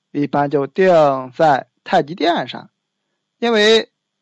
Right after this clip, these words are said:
三大殿是皇帝处理政务的地方，太和殿、中和殿、保和殿，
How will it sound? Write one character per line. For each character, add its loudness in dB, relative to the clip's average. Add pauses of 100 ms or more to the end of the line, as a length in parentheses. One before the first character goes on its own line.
(160)
三 0
大 2
殿 2
是 -2
皇 0
帝 -4
处 -8
理 -4
政 2
务 -2
的 0
地 -2
方， -4 (600)
太 2
和 -2
殿、 0
中 -2
和 -2
殿、 -2
保 -10
和 -2
殿， 2